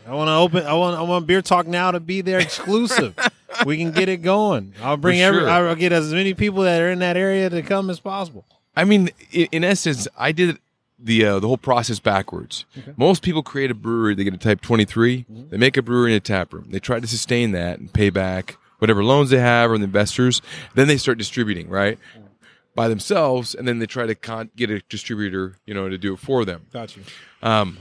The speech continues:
Speaker 2: I went the opposite route. No business loan, no tap room. I just made the recipes and started distributing.
Speaker 1: Mm.
Speaker 2: It's worked out well because now I have kind of, you know, I have my Facebook, a little bit of
Speaker 1: Mm.
Speaker 2: following known. I've done, like, some beer festivals.
Speaker 1: Yep.
Speaker 2: People
Speaker 1: That's
Speaker 2: know who
Speaker 1: where,
Speaker 2: I am.
Speaker 1: that's where we met.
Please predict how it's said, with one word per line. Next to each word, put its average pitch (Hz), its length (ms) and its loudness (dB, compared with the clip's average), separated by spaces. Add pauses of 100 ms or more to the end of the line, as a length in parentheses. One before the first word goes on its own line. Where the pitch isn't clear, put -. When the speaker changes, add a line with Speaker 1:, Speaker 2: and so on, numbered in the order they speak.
Speaker 2:
I 127 120 2
went 165 160 4
the 139 120 2
opposite 143 400 0
route. 104 340 0 (560)
No 131 160 2
business 127 380 0
loan, 123 260 0
no 117 80 0
tap 147 420 -4
room. 98 300 -6 (340)
I 120 40 -2
just 117 180 -4
made 123 160 4
the 107 80 -2
recipes 107 640 0
and 95 100 -6
started 98 280 2
distributing. 98 500 -4 (300)
Speaker 1:
Mm. - 40 -10
Speaker 2:
It's 120 140 -4
worked 196 260 0
out 151 200 0
well 156 320 0
because 107 600 2 (480)
now 147 200 2
I 147 80 0
have 139 160 -2
kind 123 180 0
of, 107 240 -2 (380)
you 127 320 -2
know, 107 160 0
I 104 60 0
have 101 100 0
my 95 140 0
Facebook, 139 540 0
a 127 40 -4
little 120 100 0
bit 107 140 0
of 98 100 0
Speaker 1:
Mm. 113 40 -6
Speaker 2:
following 127 400 2
known. 123 280 2
I've 107 100 -2
done, 104 140 0
like, 95 160 -2 (240)
some - 160 -18
beer 135 160 4
festivals. 117 720 0
Speaker 1:
Yep. 131 260 -8
Speaker 2:
People 120 200 -4
Speaker 1:
That's 127 100 2
Speaker 2:
know 131 60 2
who 127 60 6
Speaker 1:
where, 120 80 8
Speaker 2:
I 120 80 2
am. 127 180 0
Speaker 1:
that's 123 100 0
where 131 120 0
we 127 120 0
met. 170 300 0